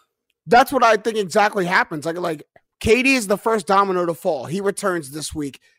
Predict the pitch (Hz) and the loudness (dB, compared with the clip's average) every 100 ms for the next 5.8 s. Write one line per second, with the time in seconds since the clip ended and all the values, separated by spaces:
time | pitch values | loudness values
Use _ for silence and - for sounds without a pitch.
0 | - 226 180 170 160 - 151 156 123 117 | -6 -4 -2 -2 -2 -4 -8 -8 -10 -16
1 | 65 _ _ _ _ _ _ - 208 202 | -18 _ _ _ _ _ _ -4 0 0
2 | - 202 - - 196 - - 359 339 294 | 0 -2 -4 -4 -4 0 2 4 2 0
3 | 277 233 - 285 294 226 220 240 208 247 | 0 -2 -2 0 0 0 0 -2 -4 -4
4 | - 247 220 165 190 240 226 202 - 226 | 0 0 0 0 2 0 -2 -6 -2 0
5 | 226 196 226 226 214 190 233 226 | 0 0 0 0 -2 -2 -6 -6